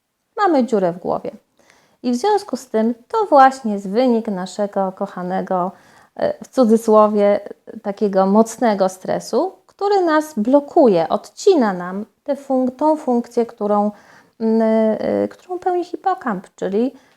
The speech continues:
e, funkcja pamięci jest całkowicie tutaj odcięta albo przynajmniej częściowo. Jeżeli ten stres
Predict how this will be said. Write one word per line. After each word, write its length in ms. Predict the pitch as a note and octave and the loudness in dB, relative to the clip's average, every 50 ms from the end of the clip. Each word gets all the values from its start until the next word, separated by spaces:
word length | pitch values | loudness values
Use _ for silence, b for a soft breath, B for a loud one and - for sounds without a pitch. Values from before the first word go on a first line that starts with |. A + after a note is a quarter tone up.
| b - - | b -6 -2
e, 240 | A3+ A3+ A3+ A3 A3 - - - - - - - _ _ _ _ _ _ _ - A3 G3+ G3+ _ - G#3 | 0 0 0 0 -2 -6 -12 -14 -14 -16 -18 -20 _ _ _ _ _ _ _ -20 -16 -16 -16 _ -16 -8
funkcja 720 | - C4+ C4 B3+ B3 B3+ - - G#3+ G#3 G#3 G3+ G3+ G#3+ A3 _ - G#3+ - - | 0 2 2 2 2 -2 -2 0 0 2 2 0 -2 -6 -10 _ -14 -16 -12 -4
pamięci 720 | - A3+ G#3+ A3 G#3+ G3+ G3 G3+ G3+ G3+ - - F#3+ F#3 F3+ | 0 2 2 4 2 2 0 0 -2 -4 -4 -6 -4 -4 -4
jest 280 | - - - _ _ | -6 -8 -10 _ _
całkowicie 580 | - A3 G#3 G3 G3+ - F#3 F#3 F#3+ - F#3 F3 | -6 -4 -4 -4 -2 -4 -8 -8 -8 -10 -10 -12
tutaj 340 | - F3 - - F3 E3 - | -12 -12 -12 -10 -10 -10 -8
odcięta 600 | - F#3+ - _ - - G3 G3 G3 F#3+ - F#3+ | -10 -14 -14 _ -8 -6 -4 -4 -4 -4 -4 -2
albo 240 | - - D4 - E4 | -2 -2 -2 -2 -6
przynajmniej 560 | E4 - - - C4+ C4 B3 A#3 A3 G3 G3 | -6 -6 -6 -4 -2 0 0 0 0 -2 -4
częściowo. 680 | G3 - - E3+ F3+ F3 - - - B2+ - - _ _ _ _ _ b b b b b b b b b b b b | -6 -8 -10 -10 -10 -10 -12 -12 -12 -12 -12 -12 _ _ _ _ _ b b b b b b b b b b b b
Jeżeli 500 | - A3+ B3 B3 F#4 G4+ G4+ F#4+ F4 E4+ | 2 4 4 6 6 4 4 6 2 2
ten 240 | - - C4 B3 A#3+ | 2 2 2 2 2
stres 580 | B3 - - - C#4 C4+ C4 B3+ - - - | 0 -4 -4 0 2 2 2 0 -2 -10 -14